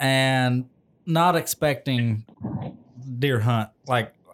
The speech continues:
at all. Like Jimmy said, "I haven't seen a deer on our cameras in months." And, uh, you know,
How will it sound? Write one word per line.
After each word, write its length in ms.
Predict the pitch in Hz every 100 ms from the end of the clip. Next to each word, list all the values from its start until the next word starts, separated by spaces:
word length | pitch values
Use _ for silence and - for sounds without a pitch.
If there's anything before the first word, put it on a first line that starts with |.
| -
at 140 | 131
all. 400 | 123 90 - -
Like 300 | 113 117 101
Jimmy 280 | 104 139 139
said, 200 | 123 120
"I 80 | 120
haven't 180 | 175 160
seen 160 | 151 147
a 40 |
deer 260 | 117 139 156
on 140 | 156 156
our 140 | 156
cameras 400 | - 160 160 151
in 60 | 123
months." 480 | 120 151 139 - - -
And, 480 | 131 123 117 110 107
uh, 120 | 113
you 160 | 110 101
know, 440 | 98 95 104 87